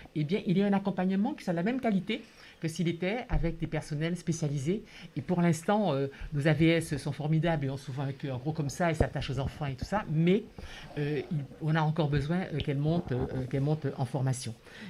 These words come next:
Et, euh, il me semble que, euh, on aura vraiment réussi, euh, cette inclusion lorsque, euh, on sera dans la même école, mais, euh, où chacun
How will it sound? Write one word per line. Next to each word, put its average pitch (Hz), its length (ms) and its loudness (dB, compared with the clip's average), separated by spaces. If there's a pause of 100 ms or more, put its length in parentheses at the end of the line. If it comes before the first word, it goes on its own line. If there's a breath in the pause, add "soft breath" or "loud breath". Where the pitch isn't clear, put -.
(160)
Et, 160 240 8
euh, 147 160 2
il 196 100 6
me 208 120 6
semble 160 420 4
que, 135 400 0
euh, 151 160 -2
on 160 140 6
aura 175 160 6
vraiment 214 380 6 (100)
réussi, 156 480 4 (440 loud breath)
euh, 139 140 0
cette 139 560 -2
inclusion 151 540 2 (360 loud breath)
lorsque, 165 380 0
euh, 160 640 0 (180)
on 185 80 4
sera 180 360 2 (220)
dans 196 140 4
la 240 140 2
même 170 160 4
école, 170 380 0 (440 loud breath)
mais, 190 400 2
euh, 165 160 0
où 160 60 0
chacun 214 480 0